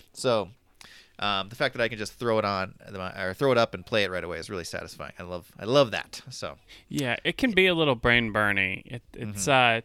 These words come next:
Speaker 2: certainly, yeah, isn't necessarily the, "Let's just, uh, hang out and drink and just casually play this."
Speaker 1: Right.
Speaker 2: Uh, you can, you can, but yeah, there's definitely, uh, it's definitely some, some thought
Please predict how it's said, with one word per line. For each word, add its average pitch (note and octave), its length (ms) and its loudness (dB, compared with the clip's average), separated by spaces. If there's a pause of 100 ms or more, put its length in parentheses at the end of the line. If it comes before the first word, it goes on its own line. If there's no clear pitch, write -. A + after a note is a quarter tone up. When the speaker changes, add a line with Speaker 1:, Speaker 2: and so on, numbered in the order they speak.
Speaker 2:
certainly, D3 760 -2
yeah, A2+ 320 4
isn't B2+ 340 0
necessarily A#2+ 920 2 (180)
the, G#2+ 340 -2
"Let's G3+ 320 -8
just, - 360 -4
uh, F#3+ 320 0
hang F#3 260 -4
out D3 300 2
and A#2 120 -8
drink C#3 400 0
and A2 120 -6
just B2+ 240 -6
casually B2+ 580 0
play A#2 320 0
this." G#2 480 -4 (400)
Speaker 1:
Right. G2+ 240 2
Speaker 2:
Uh, G2 60 0
you D3 180 -2
can, E3+ 480 2
you B2+ 140 0
can, B2+ 400 2
but A2 160 -4
yeah, A2 260 2
there's A2 300 -4
definitely, A#2 720 -2 (1000)
uh, G2 340 -12 (200)
it's - 220 -20
definitely C#3+ 480 -4
some, G#2+ 380 -6 (180)
some A2+ 260 -6
thought G#2 320 -2